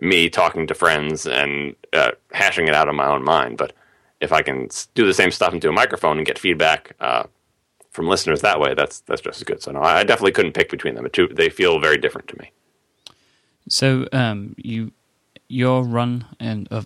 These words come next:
Speaker 2: the Hypercritical podcast ended, um, was it in December or January?
Speaker 1: Uh, December.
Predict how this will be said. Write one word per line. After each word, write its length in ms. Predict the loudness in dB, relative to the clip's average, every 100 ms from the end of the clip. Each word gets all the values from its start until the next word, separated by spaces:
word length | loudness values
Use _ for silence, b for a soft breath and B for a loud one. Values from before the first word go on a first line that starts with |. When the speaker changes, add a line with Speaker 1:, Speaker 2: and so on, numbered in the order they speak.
| -8
Speaker 2:
the 180 | -6 -4
Hypercritical 800 | 0 0 0 -6 -6 -6 -10 -6
podcast 640 | -6 -6 -4 -2 0 0
ended, 460 | 0 2 0 -2 -8 _ -2
um, 480 | -2 0 -2 -4 0
was 180 | 2 2
it 140 | 0 -2
in 260 | -2 -2 -2
December 500 | 0 2 2 2 0
or 60 |
January? 640 | 2 2 0 0 -4 -8 -12 _ _ _ _ _ 2
Speaker 1:
Uh, 160 | 4
December. 460 | 4 2 0 -4